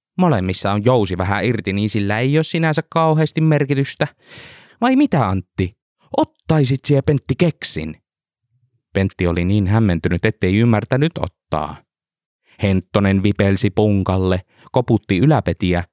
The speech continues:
ja työläisen selkää. "Antti,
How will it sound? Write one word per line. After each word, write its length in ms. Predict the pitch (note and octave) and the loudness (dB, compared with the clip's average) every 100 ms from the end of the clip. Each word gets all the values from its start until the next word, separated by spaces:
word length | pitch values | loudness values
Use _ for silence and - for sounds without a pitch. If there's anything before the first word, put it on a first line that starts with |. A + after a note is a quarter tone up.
| _ _ - | _ _ -6
ja 100 | E3+ | 0
työläisen 600 | A#2 A2 A2 G#2+ A#2 A2+ | 2 2 2 0 0 -2
selkää. 680 | D#2+ D#2 - E2 D#2+ E2 _ _ _ _ _ _ _ _ - | -2 -4 -6 -8 -8 -12 _ _ _ _ _ _ _ _ -4
"Antti, 760 | A#2+ F3+ C#4 - - A#3 G3+ | 0 0 0 -4 -4 -2 -2